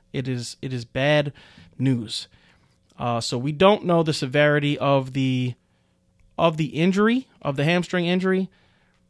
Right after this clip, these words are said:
What I will say is he was immediately ruled out. So that does not bode well, right? Um,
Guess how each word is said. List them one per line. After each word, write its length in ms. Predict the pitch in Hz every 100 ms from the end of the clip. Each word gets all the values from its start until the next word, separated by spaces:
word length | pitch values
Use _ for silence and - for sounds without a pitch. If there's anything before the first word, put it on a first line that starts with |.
| _ _ _ _ -
What 200 | 131 143
I 100 | 139
will 260 | 139 208
say 300 | 254 208 180
is 360 | 156 151 143 -
he 260 | - 202 285
was 160 | 247
immediately 580 | 135 127 147 139 - 113
ruled 280 | 104 117 98
out. 240 | 98 - _ _ -
So 580 | - 165 143 127 117 -
that 480 | 131 135 151 180 -
does 140 | 135
not 320 | 143 135 131 _ _ _ _ _ _ -
bode 260 | 131 120
well, 320 | 113 85 - - _ _ _ _
right? 320 | 135 127 127 _ _ _ _ _ _ _ -
Um, 580 | 135 127 120 117 113